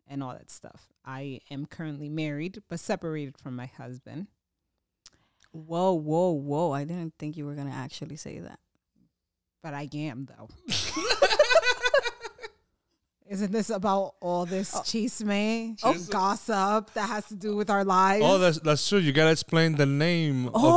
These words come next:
Speaker 3: of the
Speaker 2: right,
Speaker 3: podcast,
Speaker 2: right,
Speaker 3: 'cause you
Speaker 2: right,
Speaker 3: said
Speaker 2: right,
Speaker 3: the
Speaker 2: right.
Speaker 3: name, but you didn't explain it.
Speaker 2: Right, right. Well, Gisme was born from, I was actually sitting in my, uh, Finding Your Media Persona class when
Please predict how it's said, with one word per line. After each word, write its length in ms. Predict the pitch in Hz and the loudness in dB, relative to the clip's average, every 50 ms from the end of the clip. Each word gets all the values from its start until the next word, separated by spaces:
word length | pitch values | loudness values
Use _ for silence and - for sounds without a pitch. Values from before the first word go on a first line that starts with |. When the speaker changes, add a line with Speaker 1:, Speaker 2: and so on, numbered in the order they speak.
| 370 370 370 359 359 349 339 | 10 12 12 12 12 10 10
Speaker 3:
of 80 | 330 302 | 8 6
the 60 | 302 | 6
Speaker 2:
right, 120 | 330 359 339 | 4 4 4
Speaker 3:
podcast, 60 | 311 | 4
Speaker 2:
right, 80 | 311 320 | 4 4
Speaker 3:
'cause 140 | 294 277 285 | 4 6 6
you 60 | 302 | 4
Speaker 2:
right, 80 | 302 | 4
Speaker 3:
said 120 | 285 - - | 6 6 4
Speaker 2:
right, 80 | 294 269 | 6 6
Speaker 3:
the 80 | 156 | 6
Speaker 2:
right. 60 | 143 143 | 6 6
Speaker 3:
name, 260 | 160 190 208 196 170 | 6 6 6 6 6
but 140 | 156 151 139 | 4 4 4
you 60 | 151 | 4
didn't 220 | 147 156 165 165 165 | 4 4 4 4 4
explain 500 | 156 - - _ 156 156 175 208 185 147 | 2 0 -2 _ 4 4 4 4 4 2
it. 200 | 120 113 117 117 | 0 0 0 -4
Speaker 2:
Right, 560 | 202 202 214 233 247 262 285 302 294 262 214 131 | -10 -10 -6 -4 0 0 2 2 0 0 -2 -4
right. 400 | 175 190 214 247 269 262 214 226 | -6 -2 0 2 4 4 2 2
Well, 360 | 226 254 240 233 202 - - _ _ _ _ _ _ 190 _ _ _ _ _ _ - | 2 2 4 4 4 2 0 _ _ _ _ _ _ _ _ _ _ _ _ _ -6
Gisme 460 | 240 262 285 269 - 359 381 403 403 | -2 -2 -2 -2 -2 -4 -2 -2 -2
was 180 | 403 359 277 214 | -2 -4 -4 -6
born 800 | 185 180 196 190 175 180 190 196 202 208 214 220 226 226 233 - - _ _ _ | -10 -14 -12 -8 -6 -4 -4 -4 -4 -2 -4 -4 -4 -6 -8 -12 -16 _ _ _
from, 420 | - 208 202 190 185 180 180 - _ _ _ _ | -8 -6 -4 -4 -4 -4 -6 -10 _ _ _ _
I 120 | 175 190 | -4 -4
was 200 | 214 277 311 285 - | -2 -2 -4 -4 -2
actually 460 | - 190 202 - - - 254 240 233 | -2 -4 -4 -4 -6 -6 -4 -6 -6
sitting 400 | - - - 185 175 185 190 202 | -8 -6 -6 -4 -4 -4 -6 -6
in 220 | - - 180 170 175 | -6 -6 -6 -6 -4
my, 680 | 170 170 165 165 165 160 156 151 143 143 143 139 - _ _ _ _ _ _ _ _ _ _ _ _ _ _ _ _ _ _ _ _ | -4 -6 -6 -6 -6 -6 -6 -6 -6 -8 -8 -10 -14 _ _ _ _ _ _ _ _ _ _ _ _ _ _ _ _ _ _ _ _
uh, 280 | 165 165 160 156 165 - _ _ _ _ _ _ _ _ _ _ _ _ _ _ _ _ | -12 -10 -10 -10 -12 -14 _ _ _ _ _ _ _ _ _ _ _ _ _ _ _ _
Finding 320 | 208 208 214 226 254 269 | 2 2 4 2 0 0
Your 100 | 262 240 | 0 0
Media 320 | 220 196 185 180 180 180 | 0 0 0 0 -2 -4
Persona 500 | 175 - 170 170 - - 175 160 139 120 - | -4 -6 -8 -6 -4 -2 -2 -2 -2 -4 -8
class 600 | - - 165 - - - - - - - - _ _ _ _ _ 170 | -12 -12 -14 -14 -14 -14 -16 -16 -16 -18 -20 _ _ _ _ _ -10
when 320 | 170 170 156 147 143 - | -6 -6 -4 -4 -6 -8